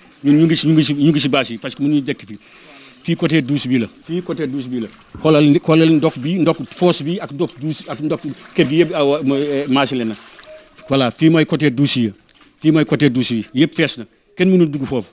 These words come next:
Gis ngeen ko. Gis ngeen ko. Kenn mënu, kenn mënu dugg foofu. Beneen néeg bi mu,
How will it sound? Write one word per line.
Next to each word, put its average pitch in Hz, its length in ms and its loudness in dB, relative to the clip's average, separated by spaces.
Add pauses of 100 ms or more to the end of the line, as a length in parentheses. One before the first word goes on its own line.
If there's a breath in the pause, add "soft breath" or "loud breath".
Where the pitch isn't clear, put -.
(380)
Gis 127 100 -14
ngeen 143 160 -6
ko. 101 120 -20 (720)
Gis 131 140 -6
ngeen 135 160 2
ko. - 80 -14 (500)
Kenn 175 140 2
mënu, 156 220 2
kenn 165 180 -2
mënu 165 160 6
dugg 123 200 -4
foofu. 104 260 -2 (580 loud breath)
Beneen 160 280 0
néeg 170 160 0
bi 151 80 -4
mu, 170 140 -2